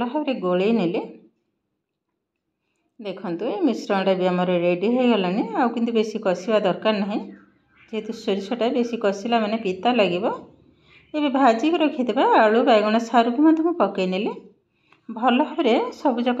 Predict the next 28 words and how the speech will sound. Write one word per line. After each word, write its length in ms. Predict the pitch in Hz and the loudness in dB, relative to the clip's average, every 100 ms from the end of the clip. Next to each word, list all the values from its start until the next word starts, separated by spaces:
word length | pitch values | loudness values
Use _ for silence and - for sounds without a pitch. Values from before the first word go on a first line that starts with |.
| 240 | 0
ମିଶାଇ 380 | 214 208 302 330 | 0 -2 2 4
ନେବି। 220 | 220 247 480 - - _ _ _ | 4 2 -2 -8 -20 _ _ _
ଗୋଟେ 380 | 247 247 240 311 | -2 0 2 6
minute 300 | 330 330 320 | 8 8 6
ପାଇଁ 180 | 240 277 - - - _ | 4 4 2 -6 -18 _
ଟିକେ 200 | _ 233 226 | _ -12 -2
cover 300 | 196 185 285 | -2 0 -2
କରିନେବା 380 | 277 202 196 233 480 - | -2 -2 -2 -2 -6 -8
ଲୋ 120 | 349 285 | -2 0
ଟୁ 120 | 247 | 0
medium 360 | 220 190 185 180 | 0 0 -2 -4
ଫ୍ଲେମ୍ରେ। 340 | - 180 185 494 - - _ _ _ _ _ _ _ | -2 -2 -2 -4 -6 -18 _ _ _ _ _ _ _
କଭରଟାକୁ 540 | 220 208 220 233 226 - - | -4 -4 -4 -4 -4 -4 -6
ଖୋଲି 280 | 202 190 269 | -4 0 2
ନେଲି। 260 | 247 208 440 - - - _ _ _ | 2 0 -4 -6 -16 -20 _ _ _
ଆଉ 140 | 233 262 | -4 -4
ଥରେ 220 | - 339 | -2 2
ମଧ୍ୟ 240 | 330 226 254 440 508 | 4 4 0 -2 -2
ଏଇଭଳି 320 | 285 240 247 233 | 0 2 2 2
ଭାବରେ 240 | 233 214 | 2 -2
ଗୋଳେଇ 300 | 190 185 226 | 0 2 4
ନେଉଛି। 340 | 302 196 196 415 - - _ _ _ _ _ _ _ _ _ _ _ | 4 4 -2 -6 -10 -18 _ _ _ _ _ _ _ _ _ _ _
ଦେଖନ୍ତୁ, 420 | 196 190 196 196 302 359 | -12 -8 -6 -6 -4 0
କଷାଟା 340 | 220 240 226 | 0 0 0
କିନ୍ତୁ 200 | 226 226 | 2 4
ଆମର 180 | 220 220 208 | 4 2 4
ready 280 | 196 196 269 | 4 4 4
ହେଇଗଲାଣି। 540 | 302 269 214 196 233 | 6 6 6 4 2